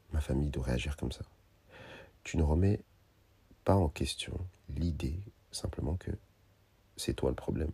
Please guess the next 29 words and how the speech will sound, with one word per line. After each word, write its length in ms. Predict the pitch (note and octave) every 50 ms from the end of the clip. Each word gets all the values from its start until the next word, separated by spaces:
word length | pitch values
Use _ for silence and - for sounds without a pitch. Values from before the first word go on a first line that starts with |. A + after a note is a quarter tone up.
| - - -
et 80 | - D2+
que 140 | - - - - F#2+ - _ _ _ _ _ _ _ _ _ _ _ _ _ _ _ _ _ -
tu 160 | - - -
dois 200 | - - G#1+ - - - - - -
accepter 580 | - D#2 - - - - - - C2 C2+ D2 F#2
ce 120 | - - -
que 120 | - -
ta 160 | - - A#1
famille 400 | - - - - - - - - - _ _ -
pense, 460 | - - G#2 F#2+ - - - - - - _ _ _ _ _ _ _ _ _ _ _ _ _ _ -
en 80 | - -
sachant 320 | - - - - - -
que 160 | - - - - - -
ce 120 | - -
que 100 | - -
ta 140 | - - -
famille 280 | - - - - A#1+
veut, 200 | - - - - - - _ _ _ - - - - - - -
c'est 180 | - - -
ton 120 | - - -
bonheur. 440 | - - - B1+ - - - - _ _ _ _ _ _ _ - - - - -
Mais 60 | - E2
qu'évidemment, 640 | - D#2+ D2 C#2 C#2 C2 C#2 C2+ D2+ G2 G2+ E2+ - _ _ _ _ _ _ - - - -
le 140 | - C2+ C2+
prisme 520 | - - - - - A2 - - - - E2+ E2
avec 180 | E2+ - -
lequel 320 | - - - - - - -
elle 120 | C2+ C2+
voit 340 | C#2 - - - E2+ G#2+